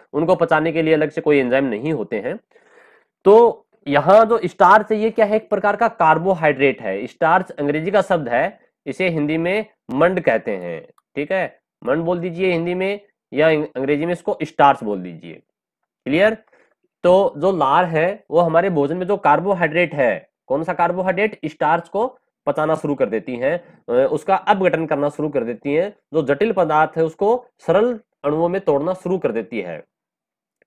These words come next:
ठीक है, अब लार के अंदर ऐसा कौन सा एंजाइम है जो उसको तोड़ता है? वो है, अ, टाइलिन या एमाइलेज, जो अपन आगे देख लेंगे। एक दूसरी बात और, जो अपन भोजन करते हैं उसमें कार्बोहाइड्रेट किन किन भोज्य पदार्थ में है, प्रोटीन कहाँ होता है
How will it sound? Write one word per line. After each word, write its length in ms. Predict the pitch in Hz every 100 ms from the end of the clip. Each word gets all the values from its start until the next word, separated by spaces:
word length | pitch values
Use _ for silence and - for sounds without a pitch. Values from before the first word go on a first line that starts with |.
| _ -
ठीक 180 | 175
है, 260 | 226 226 - _ - _ _
अब 100 | 202
लार 320 | 185 160 190
के 120 | 214 226
अंदर 160 | 220
ऐसा 160 | 214 220
कौन 280 | 185 196 214
सा 220 | 220 214
एंजाइम 440 | 165 170 180 190
है 100 | 180
जो 100 | 175
उसको 140 | 180 202
तोड़ता 440 | 175 156 151 151
है? 320 | 123 95 73 _ _ _ _ _ _ _ _ -
वो 100 | 151
है, 220 | 165 190
अ, 380 | 226 _ _ -
टाइलिन 640 | 113 123 131 143 165 208
या 140 | 196 190
एमाइलेज, 560 | 139 143 143 185 202 _ -
जो 120 | 135
अपन 120 | 147
आगे 240 | 165 127 135
देख 180 | 123 110
लेंगे। 340 | 120 151 196 _ _ _ _ -
एक 140 | 170
दूसरी 260 | 214 208 220
बात 240 | 196 190
और, 360 | 175 214 - _ _ _ _ _ _ _ -
जो 140 | 123
अपन 140 | 196 226
भोजन 320 | 165 151 208
करते 280 | 214 202 214
हैं 320 | 214 220 - -
उसमें 260 | 175 220
कार्बोहाइड्रेट 840 | 220 156 170 214 208 202 208 220 -
किन 180 | 208 220
किन 300 | 202 220 220
भोज्य 280 | 156 165 202
पदार्थ 380 | 202 190 190 208
में 120 | 202
है, 160 | 190
प्रोटीन 460 | 190 170 175 202 208
कहाँ 320 | 196 156 180
होता 240 | 175 175 185
है 320 | 180 175